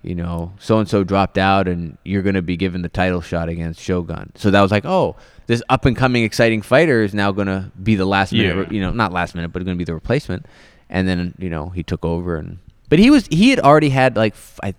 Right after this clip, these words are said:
Speaker 1: think four or five fights
Speaker 2: Oh,
Speaker 1: in
Speaker 2: yeah,
Speaker 1: the
Speaker 2: yeah.
Speaker 1: U F C.
Speaker 2: He was,
Speaker 1: Like,
Speaker 2: he was
Speaker 1: he
Speaker 2: well
Speaker 1: was
Speaker 2: into
Speaker 1: not,
Speaker 2: it. Like,
Speaker 1: yeah, he
Speaker 2: like,
Speaker 1: was
Speaker 2: he'd
Speaker 1: seasoned
Speaker 2: beaten,
Speaker 1: in the
Speaker 2: like,
Speaker 1: U F C even.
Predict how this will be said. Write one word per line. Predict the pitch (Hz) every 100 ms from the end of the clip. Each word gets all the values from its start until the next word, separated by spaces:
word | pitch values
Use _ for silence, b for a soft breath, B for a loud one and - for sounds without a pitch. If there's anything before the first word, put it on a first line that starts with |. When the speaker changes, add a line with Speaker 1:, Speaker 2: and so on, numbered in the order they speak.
| _
Speaker 1:
think | 120 107
four | - 113 113 110
or |
five | 101 104 92 -
fights | - - - - - _ _ 202
Speaker 2:
Oh, | 202
Speaker 1:
in | 147
Speaker 2:
yeah, | 120
Speaker 1:
the |
Speaker 2:
yeah. | 117
Speaker 1:
U | 110
F |
C. | 156
Speaker 2:
He | 143
was, |
Speaker 1:
Like, | 113
Speaker 2:
he | 127
was | 117
Speaker 1:
he | 170
Speaker 2:
well | 123 107
Speaker 1:
was | 98
Speaker 2:
into | 120
Speaker 1:
not, | -
Speaker 2:
it. |
Like, | 135 87
Speaker 1:
yeah, | 71 - 123
he | 110 -
Speaker 2:
like, | 139
Speaker 1:
was | 123
Speaker 2:
he'd |
Speaker 1:
seasoned | 113 151 139 110
Speaker 2:
beaten, | 110
Speaker 1:
in | 120
the | 117
Speaker 2:
like, | 117
Speaker 1:
U |
F | 104
C | - 135 101
even. | 71